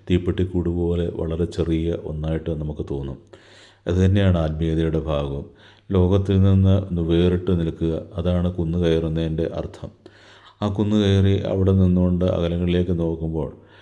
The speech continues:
നമ്മൾ വലുതെന്ന് കരുതുന്നതൊക്കെ ചെറുതെന്ന് കാണുവാനും നമ്മൾ ചെറുതെന്ന് കരുതിയതൊക്കെയും വലുതെന്ന് തിരിച്ചറിയുവാനും നമുക്ക് കഴിയുന്നു.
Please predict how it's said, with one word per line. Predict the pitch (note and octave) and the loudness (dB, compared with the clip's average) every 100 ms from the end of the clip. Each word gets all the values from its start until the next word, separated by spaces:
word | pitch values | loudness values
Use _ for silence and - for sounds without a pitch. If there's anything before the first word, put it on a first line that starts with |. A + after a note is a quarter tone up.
| - _ - | -20 _ -2
നമ്മൾ | F2+ G2+ | 2 2
വലുതെന്ന് | F#2 E2 F2 F2+ F2+ | 2 2 2 2 2
കരുതുന്നതൊക്കെ | E2+ E2 E2+ E2+ D#2+ - E2 F2 | 2 0 0 0 -2 -2 -4 -4
ചെറുതെന്ന് | - E2+ E2 E2+ E2 E2 | -2 -2 0 -2 -2 -2
കാണുവാനും | D#2+ D#2+ E2 D#2+ D2 C#2+ - - - - _ | -4 -4 -2 -2 -4 -8 -18 -20 -20 -20 _
നമ്മൾ | F2+ F#2 | 0 2
ചെറുതെന്ന് | F#2+ E2+ F2+ G2 G2+ | 4 4 4 4 4
കരുതിയതൊക്കെയും | F#2 F2 E2+ E2+ - E2+ E2 F2 F2+ | 4 4 2 0 0 0 0 -2 -4
വലുതെന്ന് | D#2+ E2 E2+ F2 E2+ F2 F2 | -2 0 0 0 0 -2 -2
തിരിച്ചറിയുവാനും | E2 D#2 F2 D#2+ D#2+ D#2+ D#2+ D#2 - - | -2 -2 -2 -2 0 0 -2 -4 -8 -8
നമുക്ക് | D2+ D2+ D#2 D#2 D#2 | -8 -6 -8 -8 -8
കഴിയുന്നു. | C#2+ C#2+ | -8 -8